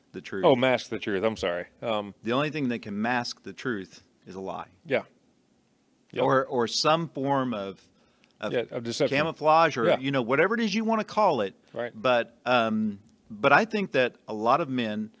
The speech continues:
Speaker 1: struggle emotionally in ways that they don't feel comfortable talking about.
Speaker 2: Yeah.
Speaker 1: Um, and because they don't talk about it, they don't get any counsel or any help with it.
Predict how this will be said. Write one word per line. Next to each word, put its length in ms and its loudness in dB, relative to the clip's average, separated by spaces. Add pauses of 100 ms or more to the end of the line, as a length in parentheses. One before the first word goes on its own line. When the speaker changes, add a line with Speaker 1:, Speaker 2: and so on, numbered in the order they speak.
(260)
Speaker 1:
struggle 680 -2 (260)
emotionally 920 -4 (680)
in 180 -2
ways 280 -2
that 100 -8
they 140 -6
don't 320 -8
feel 160 -6
comfortable 480 -10
talking 460 -6
about. 360 -6 (360)
Speaker 2:
Yeah. 160 -8
Speaker 1:
Um, 580 -4 (400)
and 120 -4
because 360 -2
they 100 -2
don't 240 -2
talk 280 -2
about 260 -4
it, 100 -8
they 120 -6
don't 180 -6
get 120 -10
any 180 -10
counsel 440 -10
or 100 -6
any 140 -10
help 280 -8
with 120 -6
it. 160 -8